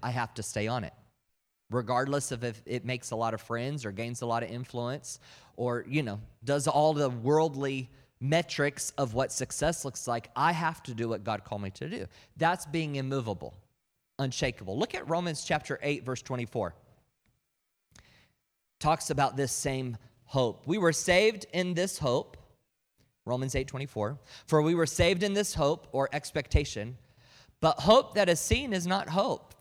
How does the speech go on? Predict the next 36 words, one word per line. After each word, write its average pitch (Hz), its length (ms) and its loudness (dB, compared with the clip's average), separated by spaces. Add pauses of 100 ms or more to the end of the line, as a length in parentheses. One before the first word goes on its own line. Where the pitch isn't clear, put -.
(760)
For 185 160 6
why 214 220 8
does 262 180 0
one 220 360 0
still 190 500 2
hope 185 680 4
or 156 200 4
expect 165 600 0
for 170 160 0
what 190 160 2
he 214 100 0
sees? 247 680 -6 (1080)
But 190 140 6
if 165 120 2
we 185 120 6
hope 220 380 6
for 208 120 4
what 180 200 4
we 160 100 2
do 160 260 0
not 220 280 0
see, 143 340 -2
we 147 320 -4
eager-, 226 640 0 (120)
eagerly 190 680 0
wait 143 480 0
for 135 280 2
it 139 200 2
with 143 240 0 (300)
perseverance," 170 1300 -2 (1600)
or 135 100 2
steadfastness, 151 1040 -2
the 110 180 -4
ability 135 480 -2
to - 220 -10
endure. 110 560 -4